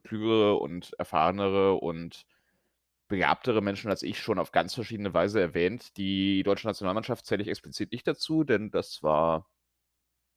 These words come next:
unglaublich albern. Also, um, um, um das mal kurz darzustellen, man entscheidet sich aus Respekt oder was auch immer oder aus Angst, keine echte Regenbogenkapitänsbinde zu tragen.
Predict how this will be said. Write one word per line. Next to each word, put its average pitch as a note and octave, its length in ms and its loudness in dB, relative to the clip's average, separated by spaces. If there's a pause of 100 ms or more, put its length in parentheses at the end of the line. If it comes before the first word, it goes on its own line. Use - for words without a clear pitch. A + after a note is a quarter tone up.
(180)
unglaublich A2 480 -4
albern. A#2 380 0 (1500)
Also, F2+ 500 2 (1200)
um, G2 240 0
um, F#2+ 200 -4
um A2 180 -4
das G2+ 140 0
mal G2 300 6
kurz - 240 -4
darzustellen, A2+ 640 2
man F#2+ 420 -2 (720)
entscheidet G#2+ 500 2
sich - 420 -2
aus - 440 0
Respekt - 440 -2
oder G2 240 2
was G#2 160 0
auch A#2+ 100 2
immer A2+ 400 4
oder F2 440 4
aus - 160 -4
Angst, A2+ 460 -4
keine G#2 480 4
echte G#2 500 2
Regenbogenkapitänsbinde C#3 1600 -2
zu - 160 -8
tragen. C3 400 6